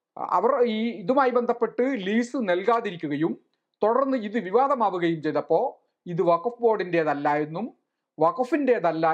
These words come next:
എന്നും പറഞ്ഞുകൊണ്ടുള്ള കോടതിയിൽ കേസിൽ ഒരു സത്യവാങ്മൂലം നൽകിയിരിക്കുന്നു. ആ സത്യവാങ്മൂലത്തിനകത്ത് അവര് പറഞ്ഞിരിക്കുന്നത് ഇത് ഈ പ്രദേശത്തെ ഒരു ഇല്ലത്തിന്റെ ഭൂമിയാണ്, മുസ്ലിം, ആ, വഖഫിൻ്റേതല്ല, തളിപ്പറമ്പ്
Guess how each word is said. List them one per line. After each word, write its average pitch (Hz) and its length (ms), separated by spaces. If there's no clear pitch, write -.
എന്നും 156 240
പറഞ്ഞുകൊണ്ടുള്ള 147 520
കോടതിയിൽ 156 440
കേസിൽ 160 400
ഒരു 156 160
സത്യവാങ്മൂലം 190 800
നൽകിയിരിക്കുന്നു. 143 600
ആ 208 100
സത്യവാങ്മൂലത്തിനകത്ത് 196 1200
അവര് 208 260
പറഞ്ഞിരിക്കുന്നത് 147 760
ഇത് 180 220
ഈ 180 140
പ്രദേശത്തെ 165 520
ഒരു 202 120
ഇല്ലത്തിന്റെ 240 540
ഭൂമിയാണ്, 139 580
മുസ്ലിം, 196 380
ആ, 139 80
വഖഫിൻ്റേതല്ല, 156 800
തളിപ്പറമ്പ് 175 520